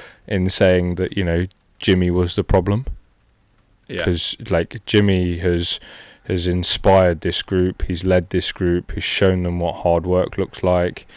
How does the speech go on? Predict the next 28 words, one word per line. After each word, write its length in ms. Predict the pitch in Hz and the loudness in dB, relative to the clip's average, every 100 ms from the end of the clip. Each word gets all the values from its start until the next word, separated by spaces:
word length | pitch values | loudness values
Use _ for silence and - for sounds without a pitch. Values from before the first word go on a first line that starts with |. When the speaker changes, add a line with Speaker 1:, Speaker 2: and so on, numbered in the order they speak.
| - - _ | -20 -20 _
Speaker 1:
And 160 | - 104 | -6 -4
the 60 | 95 | -2
best 320 | - 110 - | 0 2 2
thing 160 | 101 | -2
for 220 | 90 - 90 | -4 -2 -2
them 180 | 90 | 0
now, 300 | 95 90 85 | 0 -2 -2
okay, 420 | 113 - 90 101 - | -4 -2 0 0 0
Eric 240 | 101 92 - | -2 -2 -4
Spoelstra 580 | - 92 90 - 95 | -2 -2 -2 -6 -6
and 100 | 87 | -6
Pat 220 | - - - | -2 -2 0
Riley 400 | 98 95 92 87 | 0 2 2 0
knew 340 | 85 87 90 87 | -6 -6 -4 -4
how 240 | - 87 | -2 -4
to 140 | 82 92 | -4 -6
get 280 | 80 - - | -6 -6 -8
to 120 | - | -12
this 200 | - - | -12 -10
place. 500 | - 78 123 - - _ _ _ _ _ _ _ _ - _ _ _ _ - - | -8 -6 -4 -6 -10 _ _ _ _ _ _ _ _ -20 _ _ _ _ -20 -6
But 100 | 98 | -2
now 240 | 107 120 | 2 2
Jimmy 380 | 104 107 113 117 | 2 2 2 2
knows, 400 | 120 135 165 - - _ _ _ _ _ | 2 2 -2 -8 -14 _ _ _ _ _
and 120 | 90 90 | -4 -2
everyone 360 | 98 101 98 | 0 2 2
else 320 | 101 104 - | 0 0 -4
knows, 480 | 104 101 120 135 - | -4 -2 -4 -6 -12